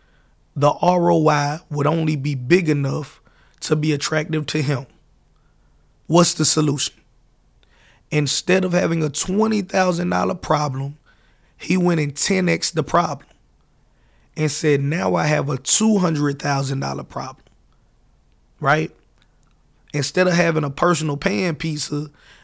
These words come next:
now I got the biggest pizza known to man. This can fill up almost an entire cafeteria with this one pizza. Huge pizza. We can feed everybody off of this.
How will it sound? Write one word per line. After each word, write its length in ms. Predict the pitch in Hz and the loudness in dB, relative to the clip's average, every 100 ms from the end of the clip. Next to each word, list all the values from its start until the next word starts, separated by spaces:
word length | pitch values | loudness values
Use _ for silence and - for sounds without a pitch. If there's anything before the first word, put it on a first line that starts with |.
| _ | _
now 520 | 139 170 190 165 160 - _ _ | 0 2 4 2 -2 -6 _ _
I 100 | 160 | -2
got 220 | 160 156 | 0 2
the 80 | 147 | 0
biggest 420 | 139 170 147 143 | 2 2 4 0
pizza 340 | - 160 - 143 | -2 -4 -2 -2
known 320 | 143 143 131 | 0 0 0
to 100 | 127 | -2
man. 340 | 131 123 123 - _ _ _ _ _ _ _ _ _ _ _ _ _ _ | -4 -6 -8 -18 _ _ _ _ _ _ _ _ _ _ _ _ _ _
This 220 | 156 185 | 0 2
can 160 | - 151 | 2 -2
fill 480 | - - 190 170 160 | -2 2 4 6 8
up 320 | 160 151 - - _ _ _ - | 6 6 0 -20 _ _ _ 4
almost 440 | 165 160 160 - | 4 6 2 0
an 80 | 151 | -2
entire 480 | 143 139 160 147 127 | -2 0 0 0 -2
cafeteria 880 | - 147 - 127 - 147 123 123 | -2 -2 -2 -4 -2 -2 -2 -6
with 200 | 123 135 | -6 -6
this 180 | 135 123 | -6 -4
one 240 | 143 135 123 | -2 -4 -6
pizza. 380 | 135 127 - - _ _ _ _ _ _ | -10 -10 -12 -16 _ _ _ _ _ _
Huge 720 | - 175 202 185 165 143 - | -6 2 4 4 4 0 -4
pizza. 400 | - 147 139 - | -4 -4 -6 -6
We 160 | 139 175 | -2 -2
can 120 | 156 | -4
feed 320 | - 180 170 | -6 0 4
everybody 720 | 160 147 143 139 135 127 123 | 4 4 0 -2 -2 -4 -6
off 200 | 123 120 | -8 -8
of 60 | 147 | -10
this. 220 | 127 - | -10 -12